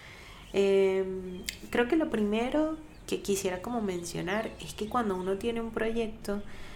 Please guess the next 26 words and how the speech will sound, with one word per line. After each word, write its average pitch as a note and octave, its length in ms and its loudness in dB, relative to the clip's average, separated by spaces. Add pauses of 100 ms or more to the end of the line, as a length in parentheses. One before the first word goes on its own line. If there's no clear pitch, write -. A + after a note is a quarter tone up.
(960)
Y A3 120 6
mi G3+ 140 8
experiencia F#3 680 2
después F#3 380 0
de F#3 120 6
dos G#3+ 240 4
años A3 540 0 (960)
liderando F3+ 560 6
Cerebro G3+ 480 6
Yo F3 240 2 (340)
es G3 200 -2
que A#3+ 460 -2 (1200)
comienzas A3+ 480 2
a C#4 80 4
sentir G3+ 580 2
un, A#3+ 400 -2
una A3 260 -4
cosa, A3 380 0
una G3 220 2
vaina G#3+ 480 2
que F#3 120 -2
no F3 120 -2
habías F#3 280 -2
tenido G3 420 2
antes, D#3+ 360 0
probablemente. F3 800 2